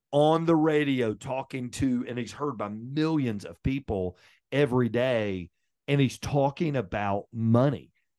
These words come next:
Money's gonna do whatever we tell it to do. And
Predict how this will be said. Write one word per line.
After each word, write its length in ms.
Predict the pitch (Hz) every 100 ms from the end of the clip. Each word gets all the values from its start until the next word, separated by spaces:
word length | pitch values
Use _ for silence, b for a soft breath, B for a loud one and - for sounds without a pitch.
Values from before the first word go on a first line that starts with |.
| -
Money's 380 | 110 123 165 143
gonna 240 | 160 147
do 220 | 127 156
whatever 360 | 120 117 131 131
we 160 | 123
tell 280 | 123 139 139
it 100 | 143
to 80 | -
do. 320 | 98 87 64 - b b b
And 480 | 113 117 113 113 104